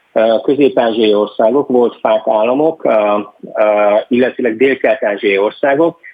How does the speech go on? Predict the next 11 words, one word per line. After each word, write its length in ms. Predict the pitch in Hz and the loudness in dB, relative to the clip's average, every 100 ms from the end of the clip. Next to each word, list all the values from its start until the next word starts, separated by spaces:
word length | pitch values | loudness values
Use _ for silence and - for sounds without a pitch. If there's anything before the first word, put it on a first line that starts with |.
| - _ | -20 _
és, 280 | - 110 - | -2 0 0
eh, 360 | 131 113 113 110 117 127 117 | 0 2 2 2 0 -6 -2
eh, 400 | 110 113 113 110 | 2 2 2 0
furcsa 260 | 143 131 | 0 0
módon 180 | 123 120 | 0 0
megjelöltek 540 | 123 117 113 107 107 104 | 0 0 0 0 0 -2
pár 320 | - 107 110 | -2 -2 -2
dél-amerikai 720 | 113 110 101 95 92 104 92 | -2 0 0 -2 -2 0 0
államot 460 | 95 92 95 98 107 | 0 0 0 0 2
is, 400 | 123 139 - - _ _ | 2 2 -4 -12 _ _
eh, 420 | - 98 101 104 | -2 0 2 0